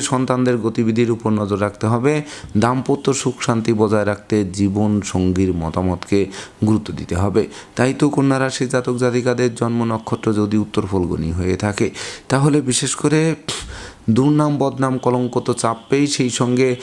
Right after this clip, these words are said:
অংশীদারদের সাথে মতানৈক্য তৈরি হবে, ব্যবসা বাণিজ্য আলাদা করার উপক্রম তৈরি হবে,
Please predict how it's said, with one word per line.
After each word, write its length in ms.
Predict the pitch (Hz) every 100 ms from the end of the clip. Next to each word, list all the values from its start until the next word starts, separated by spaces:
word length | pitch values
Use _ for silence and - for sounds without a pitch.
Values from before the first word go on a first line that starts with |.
| - -
অংশীদারদের 680 | - 131 - 127 127 113 120
সাথে 180 | 123 117
মতানৈক্য 520 | 113 113 113 113 110 110 107
তৈরি 200 | 107 101
হবে, 280 | 107 110 139 135
ব্যবসা 340 | 123 113 123
বাণিজ্য 280 | 113 113 110 104
আলাদা 260 | 107 104 101
করার 220 | 104 107 98 - - -
উপক্রম 420 | 110 107 - 92 90 92
তৈরি 220 | 92 95
হবে, 160 | 101